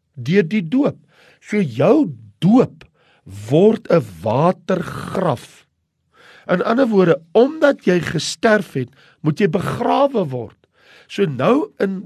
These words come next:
die laaste Adam het ek en jy mos gesterwe. In ander woorde, as hy uit die dood uit opgestaan het, gaan ek mos ook uit die dood uit opstaan. Dis hoekom wanneer jy gedoop word en iemand druk jou in die water,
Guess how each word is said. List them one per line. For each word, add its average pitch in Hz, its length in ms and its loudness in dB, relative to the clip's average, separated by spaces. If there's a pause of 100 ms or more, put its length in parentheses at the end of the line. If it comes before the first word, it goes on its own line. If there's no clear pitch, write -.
die 185 380 -2
laaste 156 880 0 (120)
Adam 120 340 -4 (440)
het 151 260 -2
ek 196 180 -4
en 160 100 -2
jy 139 200 4
mos 175 260 -6
gesterwe. 160 800 -4 (500)
In 180 140 -4
ander 247 240 -2
woorde, 190 280 2 (1000)
as 170 220 0
hy 139 240 4
uit 208 80 2
die 143 100 0
dood 165 320 2
uit 147 160 0
opgestaan 160 480 -4
het, 160 100 -10 (160)
gaan 175 220 -2
ek - 160 -6
mos 285 240 -6
ook - 320 -2
uit 175 80 2
die 139 140 -4
dood 143 180 4
uit 143 140 -2
opstaan. 139 320 -4 (300)
Dis 156 160 -2
hoekom 262 200 0
wanneer 196 240 2
jy 160 140 2
gedoop 165 560 -2
word 127 180 -2 (400)
en 165 120 0
iemand 214 280 0
druk 160 200 -2
jou 196 100 4
in 180 80 0
die 127 60 -4
water, 180 420 -2